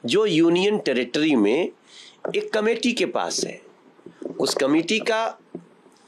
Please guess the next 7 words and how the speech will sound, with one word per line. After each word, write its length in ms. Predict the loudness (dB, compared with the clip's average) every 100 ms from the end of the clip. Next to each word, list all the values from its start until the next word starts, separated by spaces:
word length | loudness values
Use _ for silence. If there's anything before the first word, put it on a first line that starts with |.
| -20 _ _ -2
नंबर 380 | 0 0 0 0
वन 220 | 2 0
सदस्य 680 | 0 0 0 0 0 -2 -2 -8 _
मुख्यमंत्री 720 | -2 0 0 2 2 0 -2 -4 -8
अरविंद 300 | -4 0 0
केजरीवाल 460 | 0 0 2 2 2
हैं, 380 | 2 2 0